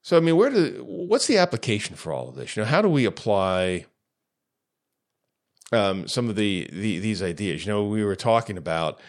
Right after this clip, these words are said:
you know, how the world is turning Christianity upside down rather than Christianity turning the world upside down.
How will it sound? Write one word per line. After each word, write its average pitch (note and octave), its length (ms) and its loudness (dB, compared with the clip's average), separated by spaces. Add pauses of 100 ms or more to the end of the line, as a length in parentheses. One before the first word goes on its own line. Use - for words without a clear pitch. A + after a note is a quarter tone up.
(140)
you G2+ 80 -4
know, F2+ 60 2
how A2+ 400 2
the G2+ 140 -6
world A#2 360 2
is G#2+ 120 -6
turning G#2 320 -4
Christianity G2+ 680 -2
upside F2 340 -4
down E2+ 300 -4
rather F2 280 -2
than E2 200 -6
Christianity G2 680 -4
turning F#2+ 320 -6
the G2 60 -4
world A#2+ 320 2
upside C2+ 380 -8
down. B1+ 300 -10